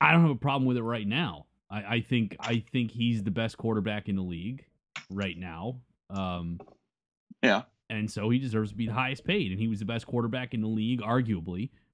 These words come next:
Speaker 1: four years ago when he set the record then. Um, and at that point, his deal averaged twenty-two million a year.
Speaker 2: So really, it's only a three million a year raise.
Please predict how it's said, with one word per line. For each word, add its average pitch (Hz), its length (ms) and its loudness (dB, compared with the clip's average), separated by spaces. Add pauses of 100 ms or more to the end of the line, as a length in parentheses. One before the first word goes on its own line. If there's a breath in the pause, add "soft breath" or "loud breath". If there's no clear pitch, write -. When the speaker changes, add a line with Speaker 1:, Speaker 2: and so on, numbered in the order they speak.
(140)
Speaker 1:
four 117 180 0
years 143 260 2
ago 98 380 -2 (300)
when 107 180 0
he 110 200 0
set 104 240 -4
the 107 80 -2
record 104 400 -2
then. 127 360 -2 (560)
Um, 98 520 0
and 107 300 0
at 110 160 -4
that 156 240 0
point, 120 320 2
his 110 240 0
deal 110 260 0
averaged 107 540 0 (380)
twenty-two 123 680 2
million 156 360 2
a 160 40 2
year. 185 400 0 (840)
Speaker 2:
So 294 160 4
really, 277 240 8
it's 165 100 2
only 202 180 4
a 127 40 4
three 147 240 2
million 113 320 4
a - 20 0
year 98 220 0
raise. 76 540 -4